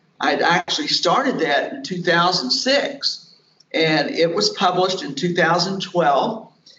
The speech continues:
And, uh, Virginia Carter, who was previously before you,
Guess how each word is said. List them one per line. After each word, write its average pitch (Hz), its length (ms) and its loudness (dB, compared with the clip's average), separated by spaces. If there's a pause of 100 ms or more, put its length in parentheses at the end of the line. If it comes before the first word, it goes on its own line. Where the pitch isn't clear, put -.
(200)
And, 156 440 2
uh, 113 500 2 (560)
Virginia 226 600 2
Carter, 233 720 0 (160)
who 165 140 2
was 160 560 2 (400)
previously 175 600 0
before 170 380 0
you, 156 480 -4